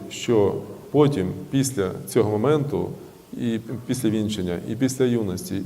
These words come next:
і після деяких проміжків часу почнеться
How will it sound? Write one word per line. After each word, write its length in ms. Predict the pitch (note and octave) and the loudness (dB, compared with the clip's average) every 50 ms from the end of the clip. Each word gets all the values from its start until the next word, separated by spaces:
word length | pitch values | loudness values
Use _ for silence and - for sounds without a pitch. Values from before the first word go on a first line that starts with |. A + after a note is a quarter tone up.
| A2+ | -4
і 40 | A2+ | -4
після 520 | F#2+ G#2 B2 A#2+ B2 B2 A#2+ A#2 A#2 A#2 A2+ - - - - - - - - - G#2 F#2+ F#2+ | -2 -2 -2 -4 -2 2 2 4 4 2 0 -4 -10 -14 -16 -18 -18 -20 -14 -8 -6 -4 2
деяких 440 | A#2 B2 A#2+ A#2+ A#2+ A2+ G#2 - - | 4 4 4 4 2 0 -2 -2 -2
проміжків 400 | - A2+ A#2 G#2+ G2+ G#2+ G#2 - | -2 -2 -2 -2 -2 -4 -6 0
часу 440 | - D3 D3+ D3 D3 - G2+ F#2 F#2 - - - - - | 4 4 4 4 4 2 0 0 0 -2 -8 -12 -6 2
почнеться 760 | A#2 A2 A2 A2+ A2+ B2+ C3+ C#3 C#3 C#3 - C3 B2 B2 | 2 2 2 2 0 2 2 2 2 2 2 2 2 2